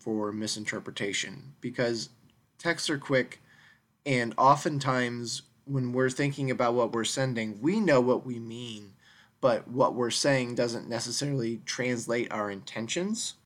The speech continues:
And if our intentions aren't translated properly, then we're butting up against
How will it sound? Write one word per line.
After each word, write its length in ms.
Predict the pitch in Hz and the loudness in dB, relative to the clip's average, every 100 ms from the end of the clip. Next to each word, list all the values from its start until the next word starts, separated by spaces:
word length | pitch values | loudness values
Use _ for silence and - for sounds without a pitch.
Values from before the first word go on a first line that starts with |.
| - | -2
And 120 | 139 | 0
if 140 | 131 | 2
our 160 | 120 113 | 2 0
intentions 560 | 113 - 151 143 135 117 | -2 -2 -2 0 -2 -2
aren't 320 | 117 110 - | -2 -4 -6
translated 800 | - 123 123 117 107 110 104 - | -4 0 0 0 -2 -2 -4 -8
properly, 800 | - 139 143 120 104 92 95 139 _ _ _ _ _ _ _ | -2 0 0 -2 -4 -6 -8 -12 _ _ _ _ _ _ _
then 360 | 127 123 120 117 | -2 0 -2 -2
we're 200 | 117 117 | 0 -2
butting 420 | 110 117 117 117 | -2 0 0 -2
up 160 | 110 117 | -4 -4
against 600 | 110 107 98 - - | -4 -4 -4 -6 -6